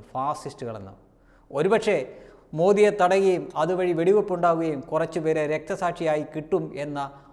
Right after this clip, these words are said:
മോഹം കൊണ്ടായിരിക്കാം ചില അഭ്യാസങ്ങളൊക്കെ കോൺഗ്രസും മറ്റും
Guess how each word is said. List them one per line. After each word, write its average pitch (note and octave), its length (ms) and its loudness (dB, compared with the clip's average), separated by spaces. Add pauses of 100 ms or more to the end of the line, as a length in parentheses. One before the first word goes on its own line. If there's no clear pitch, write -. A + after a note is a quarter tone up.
(120)
മോഹം G3+ 480 4
കൊണ്ടായിരിക്കാം D#3 540 2 (180)
ചില D3+ 140 0 (280)
അഭ്യാസങ്ങളൊക്കെ C#3 840 0
കോൺഗ്രസും C#3+ 440 -4
മറ്റും C3+ 280 -6